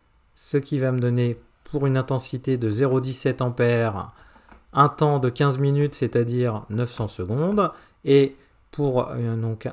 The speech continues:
le Faraday qui vaut quatre-vingt-seize mille quatre cent quatre-vingt-cinq coulombs par mol, j'en déduis I, la quantité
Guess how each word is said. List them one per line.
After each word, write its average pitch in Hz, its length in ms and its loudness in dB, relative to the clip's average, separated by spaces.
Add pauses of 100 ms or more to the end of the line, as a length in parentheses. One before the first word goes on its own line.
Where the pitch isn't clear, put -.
(160)
le 113 200 -2
Faraday 113 420 0
qui - 160 -8
vaut 107 120 -2
quatre-vingt-seize 131 680 -2
mille 131 140 -4
quatre 123 160 -2
cent - 120 -8
quatre-vingt-cinq 117 680 -4
coulombs 139 260 -2
par 90 220 -4
mol, 170 320 2 (400)
j'en 135 160 0
déduis 123 380 -2 (140)
I, 160 260 -4
la 135 260 0
quantité 135 680 -4